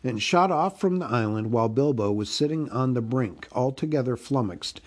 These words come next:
and at the end of his way and his wits. Suddenly, up came Gollum and whispered and hissed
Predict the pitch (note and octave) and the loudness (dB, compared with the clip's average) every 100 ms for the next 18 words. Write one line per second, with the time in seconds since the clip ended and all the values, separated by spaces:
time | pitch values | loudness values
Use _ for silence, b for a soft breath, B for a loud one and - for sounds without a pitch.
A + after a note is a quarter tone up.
0 | B B B C3+ D3+ A#2 C3+ C3+ F3 D3+ | B B B 2 2 2 -4 0 2 4
1 | C3+ A#2 A#2 B2 C#3+ G#2+ G2+ G#2+ A#2 A#2 | 2 2 0 2 2 2 0 -2 -2 -2
2 | A#2 B2+ A#2+ - - - _ _ _ _ | 0 2 0 -2 -12 -12 _ _ _ _
3 | _ _ b b b b b - - G#3 | _ _ b b b b b -2 2 4
4 | C3 G2 F#2+ D#3 b b b F#3 G3+ - | 4 0 -2 -4 b b b 0 0 2
5 | F#3 D#3+ C3 A#2+ A#2 C3+ C#3 C#3+ C#3 F3 | 2 4 4 2 2 0 -2 0 4 4
6 | F3+ - G#2+ G#2 G#2+ b - B2+ C3 D#3+ | 2 0 0 0 -4 b -2 0 2 0
7 | G2 - - | 0 -4 -10